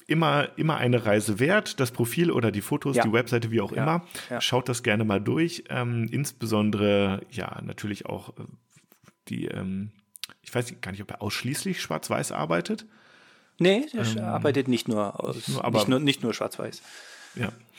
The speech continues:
Speaker 1: auf jeden Fall die, ähm, die sind schon sehr, ähm, beeindruckend. Und
Speaker 2: Ja.
Speaker 1: du hast auch über Schwarz-Weiß gesagt, das fand ich auch ganz schön.
Speaker 2: <laughs>
Speaker 1: Ich hab mir das Zitat nicht aufgeschrieben, aber ich hab aufmerksam zugehört, wie du merkst.
Speaker 2: Ja, ja, ja, ja.
Speaker 1: <laughs>
Speaker 2: Durchaus.
Speaker 1: Hast du, ja, hast du gesagt, ähm,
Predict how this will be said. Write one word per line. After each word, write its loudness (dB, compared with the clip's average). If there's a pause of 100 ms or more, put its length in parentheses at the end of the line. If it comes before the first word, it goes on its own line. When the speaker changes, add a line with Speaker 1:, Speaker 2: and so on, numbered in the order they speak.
(340)
Speaker 1:
auf -6
jeden -2
Fall 0
die, -2
ähm, -4 (840)
die 4
sind -2
schon 2
sehr, 2
ähm, -4
beeindruckend. 0
Und 2
Speaker 2:
Ja. 2
Speaker 1:
du -10
hast -10
auch -6
über 0
Schwarz-Weiß -2
gesagt, -4
das -2
fand -2
ich -6
auch -8
ganz -2
schön. 2
Speaker 2:
<laughs> -2
Speaker 1:
Ich 4
hab -2
mir 6
das 4
Zitat 0
nicht 0
aufgeschrieben, 0
aber 4
ich 0
hab 0
aufmerksam 2
zugehört, 4
wie 0
du 0
merkst. 4 (160)
Speaker 2:
Ja, 6
ja, 8
ja, 4
ja. 4
Speaker 1:
<laughs> -6
Speaker 2:
Durchaus. 4
Speaker 1:
Hast 0
du, -2 (300)
ja, 4
hast 0
du 0
gesagt, 0
ähm, 0